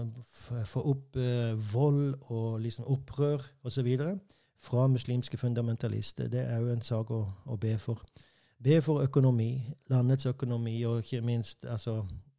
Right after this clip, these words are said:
den her utviklingen som pågår der nede, oppfinnelses-, at det skal fortsette, det skal lykkes.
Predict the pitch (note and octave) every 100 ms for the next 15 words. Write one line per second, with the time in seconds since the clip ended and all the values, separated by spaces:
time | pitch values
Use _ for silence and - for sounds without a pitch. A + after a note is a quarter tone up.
0 | _ _ _ C3+ B2 D3+ C3+ C3+ C#3 C#3
1 | C#3+ C#3 C3+ C3+ C3+ C3 B2+ B2 B2 A#2+
2 | A#2+ A2+ A#2 - C3+ C3 B2 - A#2 B2+
3 | B2 C#3 - E3+ F3+ E3+ D#3 - D3 -
4 | D#3 C#3 B2 A#2+ - C3 A#2+ - - B2
5 | -